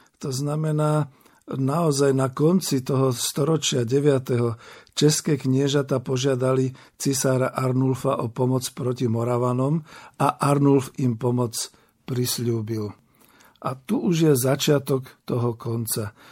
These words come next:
Nie len, že v roku osemsto deväťdesiat osem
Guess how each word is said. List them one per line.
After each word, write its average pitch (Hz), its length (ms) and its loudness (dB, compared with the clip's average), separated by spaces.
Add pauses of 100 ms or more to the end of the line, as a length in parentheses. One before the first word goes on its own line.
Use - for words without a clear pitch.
(240)
Nie 170 240 6
len, 143 320 6
že 117 240 0 (480)
v 139 80 -4
roku 147 320 2
osemsto 151 560 0
deväťdesiat 139 720 0
osem 127 480 -4